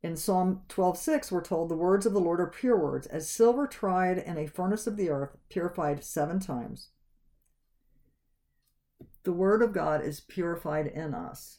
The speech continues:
in our soul, until it's perfected. And I believe that this purity, it reminds me of the gold that Jesus tells us to purchase from him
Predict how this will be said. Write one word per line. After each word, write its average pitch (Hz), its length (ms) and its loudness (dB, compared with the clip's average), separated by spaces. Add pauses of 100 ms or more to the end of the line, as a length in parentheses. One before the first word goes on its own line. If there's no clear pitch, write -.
(1120)
in 156 140 -2
our 170 120 -2
soul, 147 580 -2 (140)
until 156 360 -2
it's 147 100 -4
perfected. - 720 -8 (840)
And 175 160 -4
I 226 100 4
believe 160 360 4
that 143 120 -8
this 156 140 -2
purity, 170 600 0 (160)
it 170 160 0
reminds 175 460 2
me 151 260 -4
of 151 460 -2
the 165 120 -2
gold 175 440 4
that 156 120 -4
Jesus 175 380 -6
tells 147 400 -2
us 151 140 -4
to 151 120 -6
purchase 180 600 -6
from 139 280 -6
him 120 340 -6